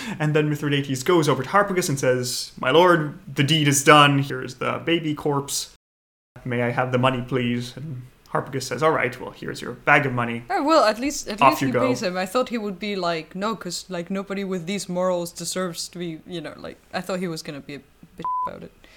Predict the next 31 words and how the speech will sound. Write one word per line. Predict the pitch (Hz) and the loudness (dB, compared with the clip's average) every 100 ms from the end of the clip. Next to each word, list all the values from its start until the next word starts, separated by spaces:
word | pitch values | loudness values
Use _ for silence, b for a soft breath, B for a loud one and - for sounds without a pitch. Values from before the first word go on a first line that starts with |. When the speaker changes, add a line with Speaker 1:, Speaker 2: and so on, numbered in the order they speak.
| B B B | B B B
Speaker 1:
No, | 220 415 - | -6 -6 -8
seems | - 190 | -12 -10
to | 226 | -10
be | 190 | -10
fine. | 202 294 - _ | -10 -12 -14 _
Speaker 2:
Great. | - 165 - _ - | -14 -14 -14 _ -2
Speaker 1:
Well, | 233 | 0
then | 156 143 | 2 4
Harpagus | 151 147 147 139 | 4 4 0 4
goes | - 139 135 | 6 8 8
over | 123 123 127 123 - | 6 6 6 4 -2
with | - | -12
the | - | 2
baby, | 196 202 190 | 4 6 4
goes | - 110 123 | 2 0 -2
to | - | -4
Astyages | - 156 139 139 127 | 8 10 10 6 -2
and | 120 | 0
says, | 120 113 - - - - - - - 123 - - | 0 0 -2 -4 -6 -12 -20 -20 -14 -14 -12 -4
"Your | 135 | 6
Highness, | 170 165 147 139 - | 10 10 8 4 0
I, | 127 117 113 113 | 0 0 -2 -4
I | |
did | 120 151 143 | 0 2 2
the | |
deed. | 127 127 117 117 - - _ | 2 2 0 -2 -8 -20 _
It's | - - | -20 -8
been | - 135 | 0 0
done. | 123 190 107 110 117 - b b b b b b | 0 -4 -6 -8 -14 -20 b b b b b b
You | - | -16
know, | - | -16